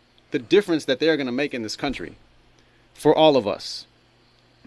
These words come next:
And it didn't just happen in this case. It's, as you said, Danny, it's been happening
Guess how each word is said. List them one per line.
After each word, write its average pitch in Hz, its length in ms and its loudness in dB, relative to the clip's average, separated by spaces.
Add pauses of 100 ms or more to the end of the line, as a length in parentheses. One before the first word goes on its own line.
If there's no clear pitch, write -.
And 147 140 2
it 135 100 0
didn't 202 220 4
just 175 160 -2
happen 151 380 2
in 139 440 0 (500)
this 156 280 2
case. 139 340 0
It's, 147 200 -8
as 120 220 -4
you 139 60 -6
said, 196 280 -4 (380)
Danny, 123 280 -2
it's 139 100 -6
been 131 80 -8
happening 139 500 0